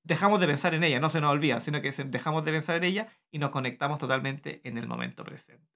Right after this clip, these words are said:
Así que estamos en el, en la torre. El, y, y nuevamente llegamos a una torre, ¿cierto? A un momento de, de, de, de conexión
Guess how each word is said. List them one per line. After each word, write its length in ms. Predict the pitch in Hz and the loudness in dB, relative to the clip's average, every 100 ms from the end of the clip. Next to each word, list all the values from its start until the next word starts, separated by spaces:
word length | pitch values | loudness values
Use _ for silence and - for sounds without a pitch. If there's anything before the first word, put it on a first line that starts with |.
| _ _ | _ _
Así 100 | 143 | -10
que 240 | 143 143 _ | -8 -8 _
estamos 360 | - 151 143 | -6 -4 -2
en 120 | 143 135 | -2 -2
el, 80 | |
en 100 | - | -4
la 80 | 135 | -4
torre. 320 | 135 131 127 - _ _ - | -2 -4 -6 -12 _ _ -6
El, 260 | 147 156 170 | -6 -4 0
y, 220 | 160 170 | 2 4
y 60 | 170 | 6
nuevamente 480 | 190 226 208 208 196 | 8 8 6 4 4
llegamos 320 | 170 185 185 | 6 6 4
a 100 | 175 | 4
una 140 | 175 | 4
torre, 240 | 147 165 123 | 4 2 0
¿cierto? 280 | 123 - | -6 -4
A 100 | 143 | 0
un 100 | 139 | 0
momento 500 | 143 151 156 156 165 165 _ _ | 0 -2 -4 -4 -8 -8 _ _
de, 420 | 143 139 123 123 135 | -6 0 2 0 -2
de, 140 | 131 | -6
de, 160 | 135 139 | -6 -4
de 160 | 143 | -2
conexión 600 | 143 123 123 - 208 233 | 0 -2 -4 -2 -2 -2